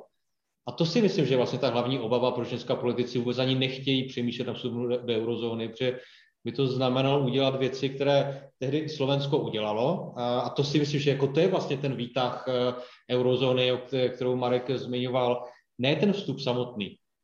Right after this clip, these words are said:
ale to, že si prostě předtím jako projdu poměrně zásadními hospodářskými reformami a z toho potom jako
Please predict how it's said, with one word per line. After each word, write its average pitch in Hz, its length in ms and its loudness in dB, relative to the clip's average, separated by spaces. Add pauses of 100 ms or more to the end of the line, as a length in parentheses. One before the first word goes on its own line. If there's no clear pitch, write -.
(600)
ale 117 180 -2
to, 131 120 -2
že 127 120 2
si 135 140 -2
prostě - 220 0
předtím 131 340 0
jako 131 180 0
projdu 135 360 4
poměrně 127 300 0
zásadními 127 400 -2
hospodářskými 127 520 0
reformami 120 580 2 (320)
a 135 80 -4
z - 100 -6
toho 147 200 6
potom 139 360 2
jako 131 220 -2